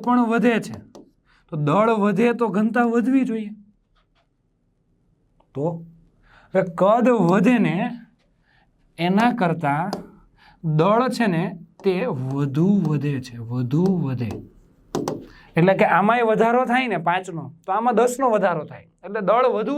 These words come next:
વધે, એટલે અંશ વધારે વધે તો ઘનતા વધે, એટલે ઘનતા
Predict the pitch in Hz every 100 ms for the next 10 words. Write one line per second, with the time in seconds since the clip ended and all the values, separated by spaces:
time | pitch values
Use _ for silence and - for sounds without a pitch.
0 | 277 180 143 - _ _ 208 208 208 240
1 | - 202 175 202 240 240 208 165 143 -
2 | 139 117 131 156 165 143 127 110 131 123
3 | 127 104 _ _ _ _ - 131 120 101
4 | 123 143 147 123